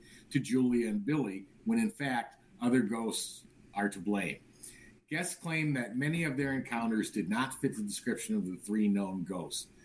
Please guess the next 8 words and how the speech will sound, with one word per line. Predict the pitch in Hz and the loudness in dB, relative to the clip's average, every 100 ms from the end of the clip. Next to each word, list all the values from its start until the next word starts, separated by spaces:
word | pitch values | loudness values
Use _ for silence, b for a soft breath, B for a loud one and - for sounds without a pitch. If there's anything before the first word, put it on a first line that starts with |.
| B B - | B B -4
Doors | 135 165 160 | 0 0 0
shaking | 165 151 147 139 | 0 0 2 4
and | 127 - 165 | 2 2 0
slamming | - 123 131 127 127 | 0 2 2 2 2
shut, | - 110 107 - - | 0 0 -2 -4 -6
phantom | 127 139 147 156 139 | 0 2 2 0 0
phone | 127 120 113 | 0 0 0
calls, | 110 107 104 101 | -2 0 0 -2